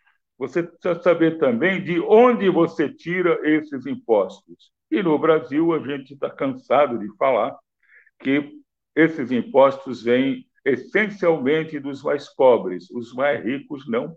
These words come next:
pagam impostos. Então, a gente precisa prestar muita atenção nisso na eleição que vem aí, nos discursos que vem aí, e fazer esse tipo de questionamento. Onde você, de quem você vai tirar o dinheiro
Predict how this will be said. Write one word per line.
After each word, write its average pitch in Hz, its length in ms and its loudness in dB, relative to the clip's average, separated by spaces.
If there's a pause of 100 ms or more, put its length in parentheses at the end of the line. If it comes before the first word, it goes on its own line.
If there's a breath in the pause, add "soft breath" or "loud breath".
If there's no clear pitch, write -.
pagam 123 400 -2 (100)
impostos. 117 800 -4 (640 soft breath)
Então, 185 360 0
a - 20 -2
gente 196 220 -6
precisa - 160 -8
prestar 175 420 2
muita 170 400 2
atenção 135 540 0
nisso 143 400 -2
na 135 120 0
eleição 110 600 2
que 101 120 -6
vem 104 280 -2
aí, 135 360 -4 (340)
nos 131 220 -2
discursos 147 800 0
que 110 140 -10
vem 104 260 -2
aí, 135 520 -2
e 170 80 -6
fazer 165 440 2
esse 175 260 -8
tipo 202 360 -6
de 160 120 -2
questionamento. 156 880 -2 (420 soft breath)
Onde 202 440 4
você, 151 360 0
de 165 140 -8
quem 185 500 0
você 147 340 -4
vai 135 320 4
tirar 110 360 0
o 104 100 2
dinheiro 117 560 -4